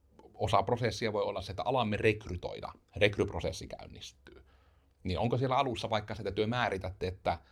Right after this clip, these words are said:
minkälaista tyyppiä työ tarvitsette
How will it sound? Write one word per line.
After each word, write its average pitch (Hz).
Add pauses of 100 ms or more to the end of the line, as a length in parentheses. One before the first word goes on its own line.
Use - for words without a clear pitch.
(720)
minkälaista 104
tyyppiä 147
työ 123
tarvitsette 110